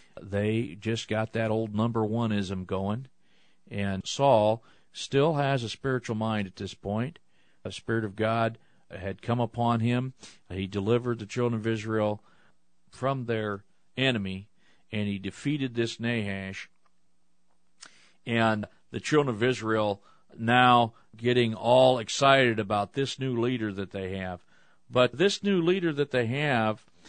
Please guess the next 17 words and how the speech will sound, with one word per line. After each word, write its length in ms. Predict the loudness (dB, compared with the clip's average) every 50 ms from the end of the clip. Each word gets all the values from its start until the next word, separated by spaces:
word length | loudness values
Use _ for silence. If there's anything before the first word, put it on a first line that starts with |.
| -20 -20 _
in 140 | -8 -4 -2
the 80 | -2 0
next 300 | 0 0 -2 -4 -6 -6
time 320 | -4 -2 -2 0 0 0
he 100 | -2 -2
gets 260 | 0 0 0 0 -2
into 280 | -6 -6 -4 -2 -2 -2
a 60 | 0
battle, 600 | 2 2 4 4 4 2 2 0 0 -2 -4 -8 _ _ _ _ _ _ -20 -20 _ _
or 160 | -2 -2 -2
the 100 | -2 -2
next 240 | -2 -4 -4 -4 -6
time 260 | -4 -2 -2 -2 0
he 160 | -2 -2 -4
faces 500 | -4 -4 -2 -2 -2 -2 -4 -8 -8 -8
a 60 | -10 -10
problem, 640 | -8 -6 -2 0 0 0 0 0 -2 -4 -4 -8